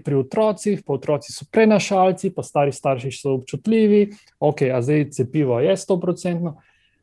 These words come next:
Tukaj bomo rekli po domače povedano, tle bo treba zelo, zelo tak, eh, veliko ene potrpežljivosti, eh, pomirjenosti. Nekdo se lahko veliko lažje sprosti, pa reče: "Glej, če bom zbolel, bom zbolel,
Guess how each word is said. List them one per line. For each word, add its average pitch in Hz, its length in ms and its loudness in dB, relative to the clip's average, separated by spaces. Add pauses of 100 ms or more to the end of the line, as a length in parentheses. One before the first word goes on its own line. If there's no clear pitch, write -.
(160)
Tukaj 214 540 4
bomo 147 260 0
rekli 180 320 0
po 143 160 -6
domače 147 400 -4
povedano, 147 320 -2
tle 165 240 0
bo 160 80 0
treba 160 340 2
zelo, 165 800 0
zelo 147 720 -2 (180)
tak, 139 300 -8
eh, 127 260 -2 (400)
veliko 147 420 2
ene 160 220 0
potrpežljivosti, 147 1300 -2
eh, - 1500 -6 (800)
pomirjenosti. 175 720 4
Nekdo 233 300 6
se - 140 2
lahko 175 300 4
veliko 185 380 2
lažje 165 380 -2
sprosti, 170 420 -6
pa 226 100 -6
reče: 220 280 -2
"Glej, 135 240 2
če - 120 -8
bom 170 160 -2
zbolel, 151 320 0
bom 117 200 -2
zbolel, 185 520 2